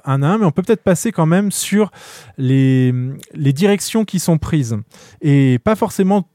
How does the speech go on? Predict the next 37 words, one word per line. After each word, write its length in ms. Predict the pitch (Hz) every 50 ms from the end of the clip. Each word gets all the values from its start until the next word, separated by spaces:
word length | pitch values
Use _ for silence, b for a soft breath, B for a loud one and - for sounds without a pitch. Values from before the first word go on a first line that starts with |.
| _ -
que 140 | - 226 226
depuis, 680 | 185 196 185 - - - - 185 185 185 190 190 190 165
euh, 760 | 139 127 127 127 123 123 123 120 120 120 117 117 117 117 123 131 - - - - - - - - - - _
que 100 | - 175
depuis, 520 | 170 151 151 139 - - - 165 165 170 151
euh, 80 | 123
les 240 | 113 107 120 120 123
annonces 540 | 131 131 139 147 160 151 - - - - 208 240 208 139 107 104 - _ _ _ _ -
pour 220 | - 151 131 127
les, 100 | 120 123 120 113 113 113 110 110 110 110 107
euh, 440 | 107 107 107 107 110 113 117 120 117 -
pour 160 | - 135 131
la, 400 | 127 120 117 113 110 107 107 107
la 120 | 107 110 110
partie, 480 | - 123 - - - - 147 147 143
euh, 60 | 127 113
quatre-vingts 480 | - 143 - - - 135 123 139 143
à 60 | 135
quatre-vingt-dix 720 | - - 113 - - 127 127 127 123 127 147 151 - - - B B B B B B B B B B B
des, 340 | 127 107 123 123 117 113 110
des 140 | 104 120 110
jobs 220 | 104 120 143 143
qui 140 | - - -
vont 140 | 113 117 113
avoir 300 | 113 110 120 120 104 113
lieu 260 | 120 127 131 127 120
dans, 340 | 113 107 107 104 101 98 101
dans 120 | 101 101
l'extension, 560 | 104 104 - - - 117 107 - - 180 208 - B B B B B 120 B
mais 100 | B 127
aussi 220 | 127 120 - 214 190
sur 140 | - 151
ce 80 | - -
qui 80 | - 131
se 100 | - -
passe 280 | 175 165 147 - - -
avant. 320 | - 160 143 131 143 147